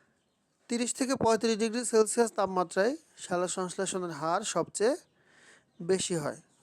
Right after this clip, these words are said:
অতএব তিরিশ থেকে পঁয়ত্রিশ ডিগ্রি সেলসিয়াস তাপমাত্রা হচ্ছে সালোক সংশ্লেষণের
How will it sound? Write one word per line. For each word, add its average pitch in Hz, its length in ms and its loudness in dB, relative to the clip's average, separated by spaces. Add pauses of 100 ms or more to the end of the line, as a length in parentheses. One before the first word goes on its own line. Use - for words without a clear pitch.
(800)
অতএব 208 360 2
তিরিশ 214 360 -2
থেকে 233 200 -2
পঁয়ত্রিশ 208 420 4
ডিগ্রি 208 220 -4
সেলসিয়াস 208 600 -2
তাপমাত্রা 180 460 -2
হচ্ছে 180 200 -4
সালোক 170 260 0
সংশ্লেষণের 202 640 -2